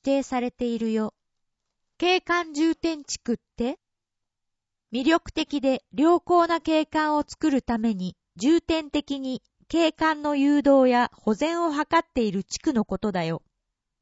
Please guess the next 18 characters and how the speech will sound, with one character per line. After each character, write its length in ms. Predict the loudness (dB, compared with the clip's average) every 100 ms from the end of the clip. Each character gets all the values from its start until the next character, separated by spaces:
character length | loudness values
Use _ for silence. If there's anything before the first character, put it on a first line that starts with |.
| _ _ _ _
建 320 | -2 0 -2
物 240 | -2 -4
の 140 | -6 -6
建 260 | -6 -8
築 260 | -10 -10 -4
や 200 | -2 -2
改 320 | -2 -2 -2
築 260 | -6 -6 -6
時 140 | -6
に 240 | -8 -12 -14 _ _ _ -6
他 280 | -2 0
の 140 | -2 -4
地 280 | -2 -2 -2
域 180 | -4
と 100 | -10
比 160 | -8 -6 -4
べ 100 | -4
て 320 | -6 -6 -6